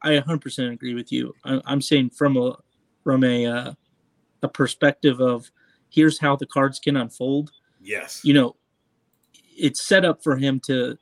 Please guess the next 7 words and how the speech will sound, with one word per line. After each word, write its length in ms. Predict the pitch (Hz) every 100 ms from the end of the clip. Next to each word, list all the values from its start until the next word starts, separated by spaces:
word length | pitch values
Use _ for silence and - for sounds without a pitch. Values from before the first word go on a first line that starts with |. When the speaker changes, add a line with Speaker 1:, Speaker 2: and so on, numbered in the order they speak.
| _
Speaker 1:
to 100 | -
be 180 | 120 147
successful. 800 | - 120 170 170 - 131 117 - _ - 107
He's 120 | 135
just 140 | 139 110
Speaker 2:
Absolutely. 240 | 135 127
Speaker 1:
gotta, 100 | 117